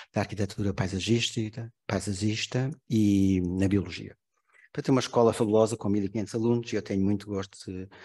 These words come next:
e um prazer enorme em estar aqui também a representá-la.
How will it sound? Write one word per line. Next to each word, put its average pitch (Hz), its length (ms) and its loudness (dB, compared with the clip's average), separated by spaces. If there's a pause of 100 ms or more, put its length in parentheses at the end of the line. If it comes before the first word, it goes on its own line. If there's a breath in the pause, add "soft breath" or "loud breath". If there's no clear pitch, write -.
(200 loud breath)
e 101 60 -2
um - 20 0
prazer 101 320 2
enorme 90 320 2
em - 20 -2
estar 92 200 -4
aqui 87 180 -10
também 87 480 -2 (380 soft breath)
a 113 100 0
representá-la. 92 800 -6